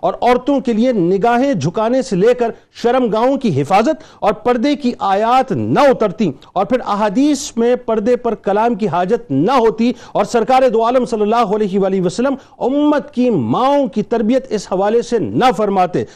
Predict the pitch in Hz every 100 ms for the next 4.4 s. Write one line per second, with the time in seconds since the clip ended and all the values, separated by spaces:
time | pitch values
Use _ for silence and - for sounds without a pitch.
0 | - 285 285 285 311 311 294 254 226 226
1 | 196 143 151 - - - 254 247 - 233
2 | 269 311 277 285 - - 226 269 285 -
3 | 247 262 147 233 254 254 165 190 233 269
4 | 233 202 185 185